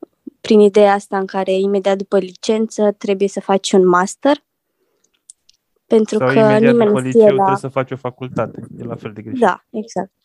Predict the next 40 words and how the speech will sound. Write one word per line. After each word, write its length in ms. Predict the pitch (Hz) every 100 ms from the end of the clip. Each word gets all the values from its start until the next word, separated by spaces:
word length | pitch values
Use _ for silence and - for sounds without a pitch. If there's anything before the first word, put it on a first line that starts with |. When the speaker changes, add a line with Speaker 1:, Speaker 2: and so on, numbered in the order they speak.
| _ 143
Speaker 2:
Da. 180 | 123 - _
Speaker 1:
Da, 320 | 208 196 202
pentru 300 | - 220 233
că 100 | 233
nimeni 280 | 233 220 202
nu 60 | 196
știe 280 | - 208
la 160 | 190 185
douăzeci, 500 | 185 190 190 190 190
douăzeci 200 | 190 190
și 40 | -
cinci 240 | - 196
de 100 | 185
ani 140 | 180 190
care 260 | - 185
este 360 | 180 - - 180
cu 120 | -
adevărat 420 | 180 185 185 175
domeniul 380 | 170 175 180 175
profesional 640 | - 180 190 - 180 170 170
pentru 260 | 180 185
care 220 | - 175 175
ei 160 | 175
sunt 200 | - 180
făcuți 360 | - 165 185 -
sau 100 | 165
care 200 | - 175
ar 60 |
putea 260 | 165 - 180
să 160 | - -
le 60 | 170
placă 400 | - 175 - 175
și 200 | - -
să 180 | 180 - - _ _ _ _
Speaker 2:
Da. 100 | - 131
Speaker 1:
îi 80 | 226
pasioneze. 680 | 202 180 190 190 196 190 - _ _ - - _ _
Și 120 | -
atunci, 320 | 208 220 220
uneori, 520 | 220 214 220 - _